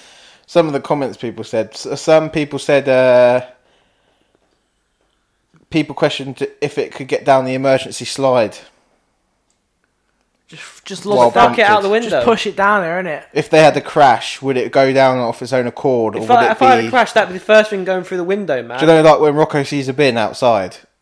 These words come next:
Speaker 1: and
Speaker 3: Mm.
Speaker 1: he refuses to move and pure anchors himself, no one's moving him, yeah? The horse does that when it sees that it's in the middle of the ocean,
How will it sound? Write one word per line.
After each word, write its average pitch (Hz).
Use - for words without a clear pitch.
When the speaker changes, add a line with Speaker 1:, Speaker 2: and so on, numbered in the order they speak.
Speaker 1:
and 107
Speaker 3:
Mm. -
Speaker 1:
he 117
refuses 110
to 113
move 113
and 101
pure 113
anchors 110
himself, 98
no 113
one's 104
moving 113
him, 90
yeah? 92
The 110
horse 139
does 113
that 117
when 117
it -
sees 117
that 98
it's 110
in 113
the 113
middle 110
of 104
the 110
ocean, 110